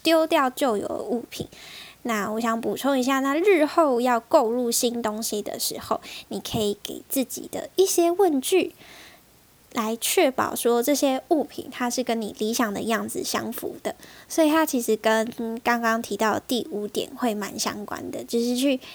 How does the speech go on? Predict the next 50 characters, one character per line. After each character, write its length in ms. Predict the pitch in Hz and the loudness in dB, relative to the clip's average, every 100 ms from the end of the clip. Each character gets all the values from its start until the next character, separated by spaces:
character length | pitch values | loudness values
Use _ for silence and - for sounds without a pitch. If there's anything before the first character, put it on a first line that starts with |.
| - | 0
你 120 | 254 | 4
要 160 | 302 | 4
先 280 | 349 349 320 | 4 4 4
有 180 | 302 214 | 4 2
一 80 | 208 | 0
个 240 | 226 202 - - | -2 -2 -4 -14
你 260 | - 220 202 | -4 -2 0
理 300 | 214 226 240 | 2 2 2
想 360 | 285 254 208 214 | 4 2 2 0
中 360 | 240 226 233 | 0 2 0
的 180 | 226 190 | 0 -2
空 340 | - 220 220 | -4 -4 -4
间 160 | 226 208 | -4 -4
的 100 | 208 - | -6 -2
样 140 | 233 - | -4 -4
子， 160 | - - - - | -12 -12 -14 -8
你 100 | 240 | -2
才 160 | 247 330 | 2 4
有 120 | 277 | 4
这 80 | 269 | 2
样 140 | 254 | 0
的 100 | 220 | -2
基 320 | 214 - 240 | -2 -4 -2
准。 240 | 247 - - - - - - | -2 -4 -8 -12 -20 -20 -2
还 160 | 240 | 2
有 220 | 262 240 | 4 4
因 160 | - 262 | 2 2
为 100 | 302 | 2
你 180 | 226 - | 0 -2
清 320 | - 311 370 | 2 4 4
楚 260 | 359 277 220 | 4 0 -4
你 240 | 226 208 - _ _ _ - | -4 -8 -10 _ _ _ -14
喜 480 | - - - - | -2 2 2 -2
欢 300 | - 226 233 | -4 -2 0
什 100 | 247 | -2
么、 140 | 202 214 | -4 -6
需 180 | - 233 | -2 0
要 160 | 226 | 0
什 100 | 220 | -2
么、 80 | 170 | -8
知 140 | - | -2
道 160 | 220 226 | 0 0
自 100 | 220 | -4
己 80 | 208 | -6
是 140 | - | -4
谁， 240 | - - 247 | -6 -6 -6
所 160 | - | 2
以 40 | - | 2
你 180 | - - | 2 -2
才 300 | - - | -8 -10